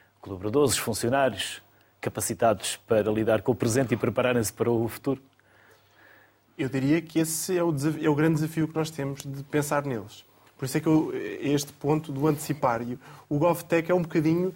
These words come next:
Speaker 2: o desconforto de nos sentarmos na cadeira e a cadeira ser um pouco desconfortável para vermos o que é que é o futuro. E nós temos que fazer todos os dias isso, temos a capacidade de perceber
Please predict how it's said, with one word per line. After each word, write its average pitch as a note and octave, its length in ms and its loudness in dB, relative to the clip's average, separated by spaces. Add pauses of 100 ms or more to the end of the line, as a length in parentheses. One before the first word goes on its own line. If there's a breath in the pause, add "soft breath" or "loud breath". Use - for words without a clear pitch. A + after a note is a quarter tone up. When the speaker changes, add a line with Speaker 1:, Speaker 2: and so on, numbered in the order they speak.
(400 loud breath)
Speaker 2:
o F3+ 140 -4
desconforto F#3 840 0
de F3 80 -4
nos F3 160 -2
sentarmos E3+ 420 0
na E3 140 0
cadeira E3 560 2 (320 loud breath)
e D3 60 0
a D3 40 2
cadeira E3 380 4
ser D#3+ 180 0
um D#3 100 2
pouco D#3 220 -4
desconfortável D3+ 640 -2
para C#3+ 140 -4
vermos C#3 300 0
o C3+ 40 -4
que C#3 60 -2
é - 20 -2
que C3 80 -8
é C#3+ 40 0
o C#3 60 -2
futuro. - 380 -12
E C#3 80 -6
nós D3 160 2
temos D#3+ 200 0
que - 100 -16
fazer D#3 240 0
todos D#3 240 -2
os C#3 80 -4
dias C#3+ 300 0
isso, C#3+ 160 -6
temos C#3+ 240 -2
a D3+ 80 2
capacidade D#3 680 -2
de - 60 -20
perceber - 500 -2